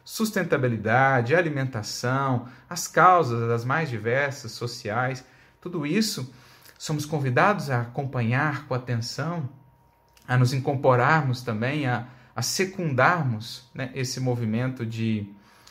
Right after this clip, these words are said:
de regeneração, de transformações sociais. O próprio Kardec vai dizer, no Evangelho, ou melhor, no livro A Gênese, no capítulo dezoito, que o Espiritismo é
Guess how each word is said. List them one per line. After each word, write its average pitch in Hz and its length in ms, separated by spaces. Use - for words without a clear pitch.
de 113 160
regeneração, 131 840
de 135 120
transformações 147 1000
sociais. - 720
O - 80
próprio 147 300
Kardec 131 480
vai 117 160
dizer, 113 580
no 120 100
Evangelho, 110 680
ou 110 40
melhor, 104 240
no 101 120
livro 107 240
A 104 60
Gênese, 127 380
no 113 80
capítulo 107 440
dezoito, 127 640
que - 120
o - 20
Espiritismo 185 880
é 208 320